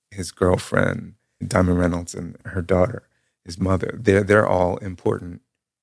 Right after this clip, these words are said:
characters in that story, but also the way that that death kind of,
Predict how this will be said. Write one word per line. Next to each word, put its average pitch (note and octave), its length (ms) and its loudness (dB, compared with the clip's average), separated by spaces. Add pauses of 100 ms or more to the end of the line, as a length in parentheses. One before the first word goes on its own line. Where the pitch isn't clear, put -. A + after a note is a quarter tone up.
(140)
characters A2 520 0
in F2 100 -8
that F#2+ 200 -10
story, - 560 -4 (580)
but - 120 4
also D3+ 220 2
the B2 140 -2
way G2 360 4
that F#2+ 260 -2
that G2 360 -4
death F#2 360 -4
kind F#2+ 480 -4
of, E2+ 400 -10